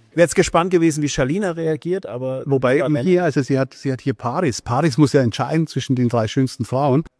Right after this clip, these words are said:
Speaker 2: Ah, der ist wund-, so wunderschön. Also es gibt auch schöne Männer hier. Nein, äh, die Frage ist doch immer, was diese Dinge mit uns machen in der Gegenwart. Weil ich kann ja, ich kann ja jetzt nicht als, als ein zwar in den sechziger Jahren geborener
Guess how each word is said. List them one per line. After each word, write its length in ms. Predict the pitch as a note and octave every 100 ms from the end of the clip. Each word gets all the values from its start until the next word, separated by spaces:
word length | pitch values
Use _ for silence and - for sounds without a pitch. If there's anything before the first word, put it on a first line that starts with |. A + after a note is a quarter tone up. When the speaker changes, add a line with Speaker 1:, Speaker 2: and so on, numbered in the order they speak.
| _
Speaker 2:
Ah, 180 | G2+ F#2+
der 160 | A2
ist 160 | A2 -
wund-, 240 | A#2+ D#3
so 200 | A#2+ C#3+
wunderschön. 640 | C3+ E3 D#3+ - C3+ F#3 C#3+
Also 160 | B2
es 160 | B2+ G#2+
gibt 160 | D#3
auch 120 | A#2+ A2
schöne 220 | B2 A#2
Männer 220 | A#2 D#3
hier. 220 | A#2 E3+ - - - - _
Nein, 340 | A2+ C#3+ D3+ B2
äh, 200 | - A#2+
die 120 | A#2+ A#2
Frage 540 | - A#2+ F3 F3 - - _ _ _ _ _ _ _
ist 360 | C#3 B2 - -
doch 240 | B2+ - -
immer, 520 | D3 E3 E3+ F3 F3+ - _ _ _ _ _ _ -
was 380 | A2+ C3 -
diese 320 | - C#3+ - C3+
Dinge 220 | C#3 C#3
mit 120 | C3
uns 220 | C3 A#2+
machen 420 | B2 A#2+ B2+ G#2 G2 -
in 140 | B2
der 80 | A#2+
Gegenwart. 580 | C3+ B2 A#2 G#2 - - _
Weil 180 | A#2+ E3
ich 160 | D#3
kann 180 | - C#3
ja, 220 | C3+ B2+ B2 _ _ _
ich 140 | A2+ -
kann 200 | C#3 C3
ja 160 | B2+
jetzt 340 | B2+ B2 - C#3
nicht 240 | C3 -
als, 340 | C#3 A#2 - -
als 200 | A#2+ -
ein 320 | - A#2 B2 -
zwar 380 | - A2+ A#2 A#2+
in 140 | A#2
den 100 | B2
sechziger 360 | C3 B2+ C3 A#2+
Jahren 260 | A2 B2+
geborener 500 | C3 A#2 C3 C#3+ C3+